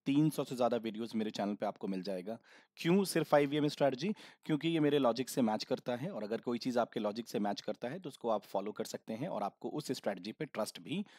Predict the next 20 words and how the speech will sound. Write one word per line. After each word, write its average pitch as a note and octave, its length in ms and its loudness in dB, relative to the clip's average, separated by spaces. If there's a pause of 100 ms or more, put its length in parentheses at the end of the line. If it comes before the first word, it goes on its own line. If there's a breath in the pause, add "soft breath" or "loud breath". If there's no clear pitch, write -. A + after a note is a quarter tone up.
(220 loud breath)
होगा। A2 260 4 (360 loud breath)
फ़ाइव E3+ 220 10
ई - 20 10
एम G3 100 8
ए G3 40 2
के F#3 100 2
अलावा E3 380 8
एक C#3 200 -2
और D#3+ 320 6
स्ट्रेटजी B2+ 460 2
है C3+ 80 -2
जिसको C3 260 -4
मैं B2+ 180 4
as A2 200 0
a G#2+ 80 -2
backup A2 320 -2
स्ट्रेटजी A2 380 -6
यूज़ G#2 200 -6
करता G2+ 260 -8
हूँ। B2+ 200 -2